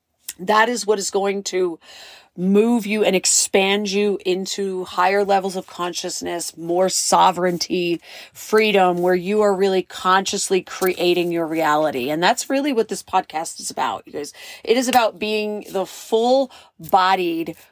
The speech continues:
conscious creator of your reality that Jesus, the man who embodied the consciousness of Christ and came here to teach us and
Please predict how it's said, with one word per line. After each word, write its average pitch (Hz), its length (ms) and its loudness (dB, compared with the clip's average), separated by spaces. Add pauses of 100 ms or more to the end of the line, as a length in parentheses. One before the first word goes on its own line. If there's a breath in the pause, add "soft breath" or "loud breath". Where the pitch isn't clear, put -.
conscious 220 580 -2
creator 190 580 0
of 175 220 0
your 180 400 2
reality 165 720 0
that 165 200 2
Jesus, 180 760 -2
the 170 180 0
man 165 480 0
who 170 240 -2
embodied 175 720 0 (300 loud breath)
the 185 100 0
consciousness 202 720 0
of - 160 -8
Christ 185 640 0
and 165 220 -8
came 208 320 -4
here 208 200 -2
to - 180 -10
teach - 400 -6
us 185 260 -4 (320 loud breath)
and 180 180 -2